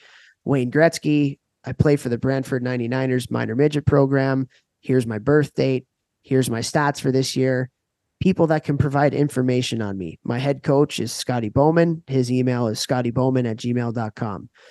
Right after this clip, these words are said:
Uh, the assistant coach is Craig Berube. His email is chief at S T L blues dot com. My advisor is Jerry Maguire.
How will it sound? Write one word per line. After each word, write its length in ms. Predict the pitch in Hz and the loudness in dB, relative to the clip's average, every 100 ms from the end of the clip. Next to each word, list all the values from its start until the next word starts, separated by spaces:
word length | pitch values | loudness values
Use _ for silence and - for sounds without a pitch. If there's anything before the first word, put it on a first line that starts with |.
| _ _ - | _ _ -4
Uh, 160 | 113 | -2
the 100 | 110 | 0
assistant 400 | 120 - 151 151 | -2 0 -2 -2
coach 260 | 135 139 131 | 0 0 0
is 100 | 117 | -4
Craig 280 | - 131 113 | -2 -2 -2
Berube. 640 | 110 156 170 165 160 160 _ _ | 0 2 4 4 2 -2 _ _
His 480 | 143 143 135 131 - | 2 2 2 -2 -4
email 460 | 139 135 127 123 110 | 0 0 2 0 -2
is 280 | 117 117 - | -2 -4 -4
chief 460 | - 160 143 - | -2 0 0 -4
at 240 | - 131 117 - | -6 -4 -4 -4
S 180 | 143 - | -6 -2
T 160 | 135 | 2
L 120 | 135 127 | 2 2
blues 320 | 123 123 120 | 2 2 0
dot 280 | 120 107 - | -2 -4 -6
com. 320 | 107 - - - - - _ | -8 -8 -12 -20 -20 -20 _
My 440 | - 131 131 127 - | -2 0 0 -2 -2
advisor 720 | 127 131 156 156 151 156 151 | -4 0 2 2 4 4 4
is 280 | - 123 120 | 2 -2 -2
Jerry 280 | 139 131 | -2 0
Maguire. 680 | 120 110 135 156 156 156 156 | -2 -2 0 2 4 2 0